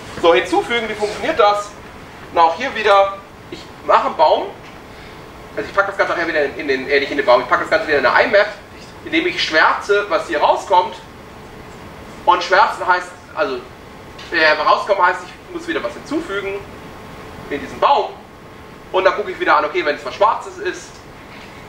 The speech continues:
also wenn es, wenn, wenn es ein schwarzer, schwarzes Blatt ist, dann kann,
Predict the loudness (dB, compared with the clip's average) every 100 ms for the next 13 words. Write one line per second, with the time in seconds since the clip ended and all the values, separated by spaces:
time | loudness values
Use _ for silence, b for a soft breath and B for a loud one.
0 | -4 -2 2 0 0 0 0 2 -2 -2
1 | -2 2 2 2 0 0 -2 -2 2 2
2 | 0 -2 0 0 -2 -10 -4 -4 -4 -12
3 | -4 -4